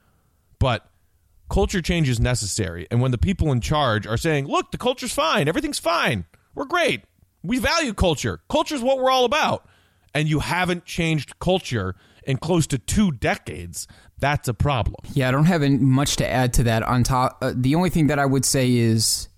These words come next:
Speaker 2: I think our tech, our caller is right about one thing,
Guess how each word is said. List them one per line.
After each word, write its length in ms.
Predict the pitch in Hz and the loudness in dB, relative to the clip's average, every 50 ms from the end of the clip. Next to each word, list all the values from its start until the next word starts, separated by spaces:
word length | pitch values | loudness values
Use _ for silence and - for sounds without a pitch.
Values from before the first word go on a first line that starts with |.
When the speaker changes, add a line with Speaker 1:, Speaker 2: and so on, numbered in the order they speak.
| _ _ - - | _ _ -4 0
Speaker 2:
I 20 | |
think 180 | 127 147 160 143 | 0 0 2 2
our 300 | 143 131 127 120 - - _ _ _ _ _ - | 0 0 0 -2 -4 -8 _ _ _ _ _ -4
tech, 340 | - - - 135 135 135 - - | -2 0 0 0 -2 -2 0 0
our 180 | 135 135 127 | 0 0 0
caller 540 | 123 - - - 175 185 202 214 202 156 143 | 0 0 0 2 2 4 4 4 4 4 4
is 120 | 123 107 | 2 2
right 360 | 110 107 110 120 123 135 139 - | 0 2 2 2 2 2 0 0
about 300 | - 107 113 104 95 98 | 0 2 2 2 2 2
one 240 | 107 117 113 120 123 | 2 2 2 2 2
thing, 400 | - 127 123 123 120 120 120 | 2 2 2 4 4 4 2